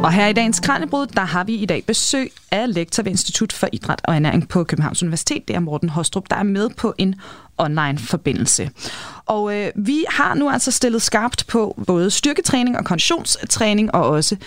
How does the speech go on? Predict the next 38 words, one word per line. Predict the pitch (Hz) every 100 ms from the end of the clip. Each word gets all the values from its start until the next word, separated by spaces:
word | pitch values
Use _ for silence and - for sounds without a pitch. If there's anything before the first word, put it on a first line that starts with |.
| - -
vægttab. | - 247 - - 277 -
Nu | 233
er | 240
det | 285
altså | 226 214
som | 196 220
sagt | 214 - -
tid | 269 254
til | - 214
her | 202
til | - -
sidst | 226 -
at | 220
se | - 196
på | - 262
udholdenhed. | 311 320 285 214 151 147 - - - - - -
Så, | - 254 202 185
øh, | 180 - _ -
Morten, | 208 214 240
er | -
der | 294 339 -
en, | 233 226
øh, | 208 208
myte | 214 240 302
eller | 277 202
to, | - 294 -
som | 247 202
vi | 208
skal | - -
fremhæve, | - 202 285 220 170
når | 170
det | 175
gælder | 226 -
det | 202
her | 180
med, | 170 160 151 -
med | 202
udholdenhedstræning? | 240 226 202 156 151 - - 151 151